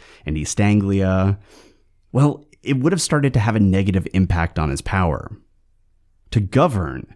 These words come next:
a king needs to be seen. Court was a physical presence, and rule was very much a tangible thing. And yet Athelred was awol for large portions of his kingdom. And effectively,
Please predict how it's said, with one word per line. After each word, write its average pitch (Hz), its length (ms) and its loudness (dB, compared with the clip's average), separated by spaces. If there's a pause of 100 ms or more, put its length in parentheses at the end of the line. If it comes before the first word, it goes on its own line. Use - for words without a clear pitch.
(160)
a 101 120 -6
king 131 400 4
needs 95 280 2
to 90 80 -2
be 85 140 0
seen. 82 560 -4 (640)
Court 151 400 0
was 113 180 -2
a 110 60 0
physical 92 600 -2
presence, - 720 -6 (320)
and 95 240 2
rule 101 500 2 (160)
was 101 180 0
very 113 360 4
much 95 260 2
a - 100 -4
tangible 85 640 -2
thing. 78 460 -6 (480)
And 95 120 0
yet 85 140 0
Athelred 78 600 -4 (240)
was 92 280 0
awol 98 540 0
for - 180 -4
large 85 380 -2
portions 82 420 0
of 71 60 -10
his 73 120 -8
kingdom. 87 580 -2 (480)
And 110 120 2
effectively, 78 720 -4